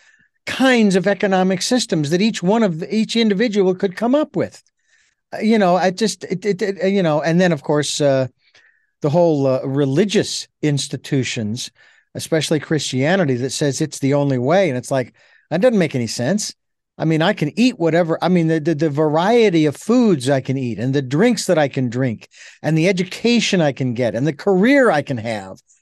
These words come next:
and the car I can drive and the place I can live and on and on and on. And there's only one way to God? That makes absolutely no sense.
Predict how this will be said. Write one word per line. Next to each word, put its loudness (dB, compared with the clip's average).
and 2
the 2
car 0
I 2
can -4
drive -2
and 0
the 0
place -2
I 0
can -4
live 2
and -2
on -2
and 2
on 0
and -2
on. 0
And 2
there's 2
only 2
one 2
way 4
to 0
God? 0
That -2
makes 0
absolutely 0
no 0
sense. -2